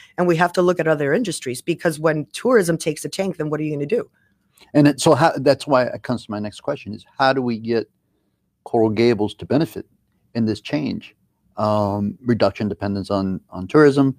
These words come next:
Speaker 2: but also create business growth and job sector growth.
Speaker 1: Absolutely. And
Speaker 2: Any
Speaker 1: right
Speaker 2: thoughts on that for the city of Coral Gables? Any plans?
Speaker 1: Well,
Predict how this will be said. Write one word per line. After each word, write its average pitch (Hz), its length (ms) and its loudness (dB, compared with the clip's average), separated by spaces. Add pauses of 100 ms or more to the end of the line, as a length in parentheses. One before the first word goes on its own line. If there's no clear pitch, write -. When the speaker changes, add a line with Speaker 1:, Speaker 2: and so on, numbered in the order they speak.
(360)
Speaker 2:
but 110 100 4
also 107 560 4 (1500)
create 120 360 4 (160)
business 113 280 2
growth 139 400 4 (480)
and 117 160 -2
job 151 320 4
sector - 280 -6
growth. 87 400 -12 (140)
Speaker 1:
Absolutely. 185 640 -2 (380)
And 180 120 2
Speaker 2:
Any 175 60 4
Speaker 1:
right 208 60 4
Speaker 2:
thoughts 127 240 4
on 127 100 2
that 131 140 -4
for 127 80 -4
the 107 80 -6
city 120 220 -8
of 110 60 -10
Coral 120 180 -4
Gables? 113 320 -6
Any 104 120 -2
plans? 117 480 -6 (320)
Speaker 1:
Well, 196 420 4